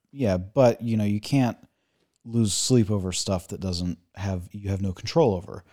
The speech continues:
And if that means that, you know, uh, there's an asteroid coming and it might hit Earth, well, you just need to keep going about your day. You know, this whole idea of, "Oh, we're gonna have the purge day and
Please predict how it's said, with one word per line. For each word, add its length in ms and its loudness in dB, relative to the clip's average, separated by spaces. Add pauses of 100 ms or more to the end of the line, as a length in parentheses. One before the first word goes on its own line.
(360)
And 100 -2
if 120 -2
that 180 2
means 520 2
that, 260 0
you 160 -4
know, 460 -4
uh, 320 0
there's 200 -4
an 60 -2
asteroid 520 0
coming 280 0
and 80 -2
it 40 -4
might 200 -4
hit 140 -2
Earth, 380 -4
well, 140 -4
you 100 -4
just 140 -4
need 100 0
to 60 -6
keep 160 -4
going 220 0
about 180 -2
your 100 -10
day. 320 -16 (840)
You 80 -18
know, 100 -4
this 180 0
whole 180 4
idea 420 2
of, 120 -2
"Oh, 180 6
we're 140 4
gonna 180 4
have 320 2
the 80 -2
purge 460 -2
day 340 -2
and 460 -6